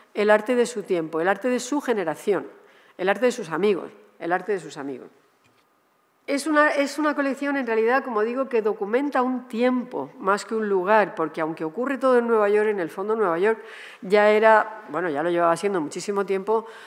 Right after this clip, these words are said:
un lugar de cruce, un lugar donde había gente que podía estar en cualquier otro lado, en cualquier otro momento. Entonces, es más un corte temporal que algo que tiene que ver con territorio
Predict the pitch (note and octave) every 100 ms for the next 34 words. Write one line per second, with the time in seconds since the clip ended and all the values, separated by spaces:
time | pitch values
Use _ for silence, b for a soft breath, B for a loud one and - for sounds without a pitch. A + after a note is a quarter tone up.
0 | B - G3 G3+ G3 G3 G#3 B3 C#4 C4
1 | C4+ C4+ A3+ G3+ F#3+ G3 F#3+ E3+ F#3 F3+
2 | G#3 G3 F#3 E3 F3 F3 F#3+ F#3 E3+ D#3
3 | F3+ F3+ F3+ F#3+ F#3 E3+ D#3 E3+ F3 F#3
4 | F#3+ G3+ A3 A3 A#3 A#3 B B - G3
5 | G#3 B3+ B3+ C4+ C#4 - C4+ C4+ C4+ C4+
6 | G#3+ G#3 A3 A3 G#3 A3 B B B B
7 | - A3 F#3+ G3 A3 G3+ G3 G3 F#3 F3+
8 | F#3 F#3 G3+ G3+ - - F3 E3+ D#3+ C#3+
9 | C3+